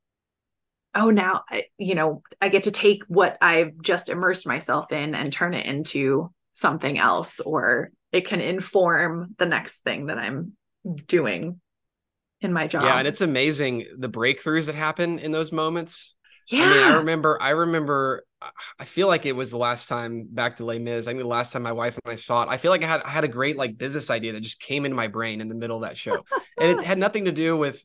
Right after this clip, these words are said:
Speaker 2: you know, I wasn't thinking about business. It's just that there's just magic that happens when you're doing these inspirational activities. You're, you're, you're
Speaker 1: Yeah.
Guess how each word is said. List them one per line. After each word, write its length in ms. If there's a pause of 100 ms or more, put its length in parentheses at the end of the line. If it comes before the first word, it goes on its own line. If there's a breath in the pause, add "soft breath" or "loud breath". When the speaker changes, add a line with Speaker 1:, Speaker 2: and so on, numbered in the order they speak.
Speaker 2:
you 100
know, 120
I 40
wasn't 300
thinking 260
about 240
business. 500
It's 140
just 240
that 140 (680 soft breath)
there's 140
just 180
magic 360
that 80
happens 380
when 180
you're 120
doing 440
these 260
inspirational 580
activities. 640
You're, 140
you're, 240
you're 120
Speaker 1:
Yeah. 200